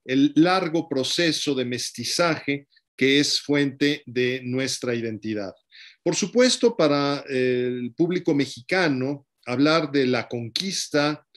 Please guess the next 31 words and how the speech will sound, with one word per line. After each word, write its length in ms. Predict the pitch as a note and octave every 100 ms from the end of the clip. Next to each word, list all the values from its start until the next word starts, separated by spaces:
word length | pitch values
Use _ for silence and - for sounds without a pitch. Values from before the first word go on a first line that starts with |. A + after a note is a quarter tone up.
| _
en 140 | A#2+ B2+
el 120 | A#2+
terreno 640 | B2+ B2 C#3+ C#3 C#3 C3+ -
operístico, 1080 | B2+ C3 C3 E3+ - - C3+ C3+ C3 C#3 - _
hablar 400 | A#2 B2 B2+ B2+
de 360 | B2 B2 B2+ B2
Cortés 720 | A#2 G#2+ - D#3 D#3 D3+ - -
y 80 | A#2
de 280 | A#2+ A#2+
Moctezuma, 1000 | A#2+ B2 A#2 - B2+ - F#3 D3 D3 D3 _ _ _ _ _ _ -
eh, 380 | - B2+ B2 B2 -
resulta, 680 | B2+ C3+ F3 E3 F3 E3 - _ _ _
eh, 220 | - B2+ A#2+
muy 300 | B2+ D#3 F3
atractivo 1000 | E3+ C#3 C3 - - G3+ E3 C3 D3 - _ _ _
por 440 | C3+ B2+ C3 C3 -
el 220 | C3 C3
solo 420 | B2 - G3 F#3+ E3
hecho 360 | C#3+ - F3+
de 80 | C#3
tratarse 640 | B2+ B2 - D#3 C#3+ D#3
de 100 | B2+
figuras 560 | B2 A#2+ C3+ D#3 D#3 B2+
y 80 | B2+
acontecimientos 1000 | - A#2 A2+ - B2 C3+ C#3+ D3 D3
fundacionales 1120 | - B2+ B2 B2 - B2+ C3+ G3 A#3 E3 A2+ G2+
de 120 | A#2
nuestra, 640 | A#2 - - A#2 A2+ A#2
de 180 | - A#2
nuestra 480 | A2+ A#2 - A#2 A#2
identidad. 680 | A2+ A2+ G#2 A#2 A#2 A2